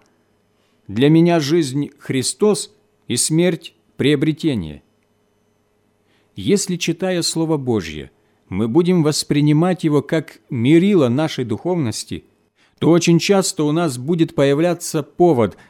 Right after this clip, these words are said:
для того, чтобы остановиться и сказать: "Господи,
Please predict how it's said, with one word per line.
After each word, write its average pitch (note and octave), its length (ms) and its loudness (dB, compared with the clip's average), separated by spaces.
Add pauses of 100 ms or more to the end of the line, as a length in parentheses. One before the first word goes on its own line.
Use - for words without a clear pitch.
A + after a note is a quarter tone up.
для B2 240 2
того, D#3+ 240 0
чтобы D#3+ 320 0
остановиться D3+ 1000 -2 (180)
и D3 80 -4
сказать: C#3+ 600 -4 (640)
"Господи, G#2+ 760 -2